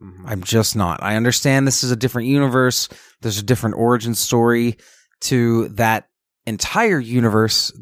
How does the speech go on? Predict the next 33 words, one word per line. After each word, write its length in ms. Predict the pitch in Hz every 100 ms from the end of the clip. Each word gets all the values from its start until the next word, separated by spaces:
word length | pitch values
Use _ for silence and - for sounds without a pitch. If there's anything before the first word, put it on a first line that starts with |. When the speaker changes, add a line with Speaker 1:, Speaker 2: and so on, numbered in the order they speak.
| -
Speaker 2:
uh, 320 | 107 104 -
from, 320 | 104 - 110 104
from 260 | - 117
the 60 | 104
one 160 | 107 104
we're 220 | 104 101
in. 180 | 104 101
So 320 | - 98 90 - - _ -
it 160 | 123
doesn't 340 | 151 147 151 143
ever 280 | 127 127 120
really 340 | 107 113 107
grab 400 | 85 98 90 87
me. 300 | 87 82 -
So 280 | - - 107
Speaker 1:
And 80 | 131
that's 120 | 147
probably 240 | 190 156
it, 160 | 160 120
'cause 140 | 113
I, 260 | 113 113 120
I, 0 |
I 200 | 120 107
really 280 | 120 120 120
like 500 | 110 110 104 - - _ _ _ _
history 560 | - 131 - 123 113 110
and 180 | 110 110
historical 400 | 104 110 101 101
fiction 320 | 110 - 107
if 100 | 104
it's 140 | 107 -
done 180 | 110 95
right. 280 | 90 87